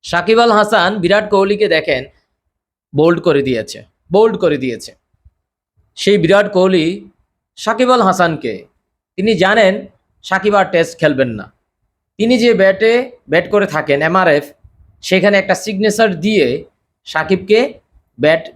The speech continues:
গিফট করেছেন। দেখেন, এই ধরনের গিফট কিন্তু বিরাট কোহলি করে থাকেন।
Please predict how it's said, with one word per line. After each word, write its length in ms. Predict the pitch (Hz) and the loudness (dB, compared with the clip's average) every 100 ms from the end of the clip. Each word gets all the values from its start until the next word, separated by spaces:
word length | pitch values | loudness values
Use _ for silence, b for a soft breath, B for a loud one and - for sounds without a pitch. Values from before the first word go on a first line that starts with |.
| 131 | 0
গিফট 220 | 170 170 - | 0 0 -2
করেছেন। 400 | 135 117 - 104 95 _ _ _ _ _ _ _ _ _ - | -2 -2 -8 -14 -16 _ _ _ _ _ _ _ _ _ -2
দেখেন, 320 | 143 185 139 131 _ _ _ _ _ _ | 2 2 0 -6 _ _ _ _ _ _
এই 120 | 156 165 | -2 2
ধরনের 420 | 170 185 196 185 | 4 4 2 2
গিফট 260 | 165 165 - | 0 -2 -2
কিন্তু 300 | 190 185 202 240 - _ _ _ _ _ _ _ _ | -2 0 0 -2 -6 _ _ _ _ _ _ _ _
বিরাট 260 | 139 156 165 | 0 2 2
কোহলি 200 | 180 170 | 2 2
করে 240 | 170 156 | 2 0
থাকেন। 340 | 151 127 123 | -2 -4 -6